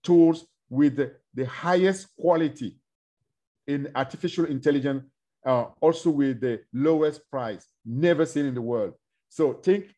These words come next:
a little bit about your benefit, what you get, why you become prosper, because the,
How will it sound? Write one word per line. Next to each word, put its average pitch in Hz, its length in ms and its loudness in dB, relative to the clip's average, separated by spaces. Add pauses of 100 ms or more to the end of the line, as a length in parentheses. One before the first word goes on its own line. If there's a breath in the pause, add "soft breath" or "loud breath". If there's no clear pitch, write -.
a 143 40 -8
little 156 260 -4
bit 165 220 -4
about 135 260 -8
your 139 100 -4
benefit, 131 460 -8
what 143 180 -6
you 135 100 -4
get, 117 320 -4 (220)
why 160 220 0
you 160 140 -2
become 151 440 -2 (220)
prosper, 151 500 -6 (380)
because 160 480 0 (460)
the, 120 320 -2